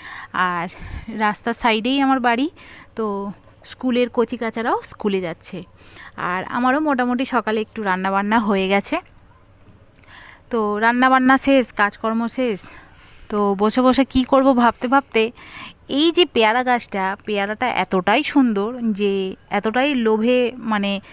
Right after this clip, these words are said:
লোভ লাগে আর কি পেয়ারাটা খেতে, গাছের পেয়ারা, পাকা পেয়ারা একদম। তো সেই ভেবে একা একা একেবারে পেয়ারা পা-, মানে পেয়ারা পেকেছে কিনা দেখতে চলে গেছি। আসলে পাটা, উম, পায়ের এই ব্যথার জন্য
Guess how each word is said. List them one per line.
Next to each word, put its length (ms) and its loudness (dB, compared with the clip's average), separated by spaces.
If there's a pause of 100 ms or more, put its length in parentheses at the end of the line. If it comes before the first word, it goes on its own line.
(440)
লোভ 220 4
লাগে 380 4
আর 100 0
কি 160 -8
পেয়ারাটা 420 2
খেতে, 320 -6
গাছের 440 -2
পেয়ারা, 460 2 (460)
পাকা 260 0
পেয়ারা 380 2
একদম। 340 -4 (360)
তো 140 -2
সেই 280 0
ভেবে 420 2
একা 300 0
একা 200 0
একেবারে 440 0 (680)
পেয়ারা 260 2
পা-, 220 -6
মানে 240 -2
পেয়ারা 280 0
পেকেছে 360 -2
কিনা 200 2
দেখতে 260 -2
চলে 220 -4
গেছি। 280 -8 (160)
আসলে 340 0 (120)
পাটা, 680 4
উম, 560 -12 (100)
পায়ের 320 0
এই 120 2
ব্যথার 360 2
জন্য 340 0